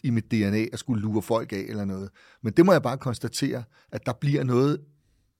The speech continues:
af de mennesker, der har været i mit køkken, inde i mig hver eneste gang.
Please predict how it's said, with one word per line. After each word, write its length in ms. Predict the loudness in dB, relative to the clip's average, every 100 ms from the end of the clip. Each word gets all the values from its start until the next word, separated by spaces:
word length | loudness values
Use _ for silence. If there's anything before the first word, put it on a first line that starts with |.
| _ _ _ _ _ _ 0
af 100 | 0 0
de 80 |
mennesker, 340 | 0 2 2 2
der 80 | 2
har 80 |
været 220 | 0 0 0
i 40 |
mit 180 | -2 -2
køkken, 340 | -4 -4 -6 -12 _ _ _
inde 200 | 2 4
i 20 | 4
mig 260 | 2 -2
hver 160 | -4 -6 -2
eneste 400 | -2 -2 -4 -10
gang. 200 | -12 -14